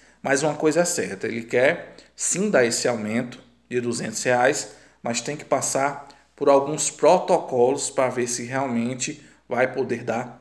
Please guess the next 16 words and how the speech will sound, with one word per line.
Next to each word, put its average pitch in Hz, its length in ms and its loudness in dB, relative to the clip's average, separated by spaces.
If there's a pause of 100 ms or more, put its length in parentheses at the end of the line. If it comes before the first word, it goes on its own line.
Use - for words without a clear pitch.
(120)
esse 117 300 -2
aumento. 127 520 -4 (440)
Outra 226 480 8
coisa, 160 640 4
vai 104 180 -2
ter 127 720 -2 (100)
a - 120 -4
possibilidade 120 1300 4
de 117 120 -6
duas 151 480 2
cotas 127 520 2 (400)
para 123 240 2
as 120 120 -4
mães, 123 680 -4 (180)
é, 110 500 -2
solos. 135 840 2